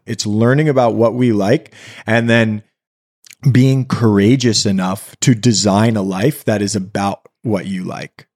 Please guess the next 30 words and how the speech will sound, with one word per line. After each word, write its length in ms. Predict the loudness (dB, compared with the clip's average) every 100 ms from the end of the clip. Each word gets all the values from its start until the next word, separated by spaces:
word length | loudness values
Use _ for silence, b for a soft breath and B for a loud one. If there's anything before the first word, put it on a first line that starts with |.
| _
That's 260 | -2 -2 -2
what 380 | 0 0 0
this 240 | 0 0 0
is 120 | -4
about. 380 | -6 -8 -10 -12 _
So 380 | 0 2 2 0 B B -2
when 140 | 0
we're 60 | 2
talking 420 | 2 2 2 2
about 280 | 4 2 2
preferences, 540 | -2 0 -2 0 0
we're 100 | 2
not 240 | 2 0 0
like, 220 | 0 0
"Okay, 240 | 0 0
go 220 | 2 2
do 200 | 4 4
a 60 | 4
journal 320 | 2 2 2
prompt 420 | 0 0 -2 0
and 200 | -2 0
write 200 | 2 2
'em 140 | 2 2
all 180 | 4 4
out 220 | 2 2
and 140 | 2
there 120 | 2
you 180 | 4 2
go." 380 | 4 4 4 4
It's, 240 | 0 -2